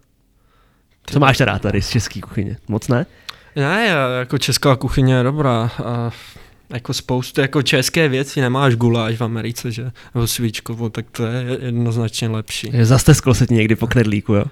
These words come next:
Speaker 2: Jako já moc knedlík nemusím, abych pravdu řekl,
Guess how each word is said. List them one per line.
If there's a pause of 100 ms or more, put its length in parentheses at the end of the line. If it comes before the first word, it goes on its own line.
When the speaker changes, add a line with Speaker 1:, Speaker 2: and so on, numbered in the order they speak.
(500)
Speaker 2:
Jako
já
moc
knedlík
nemusím,
abych
pravdu
řekl,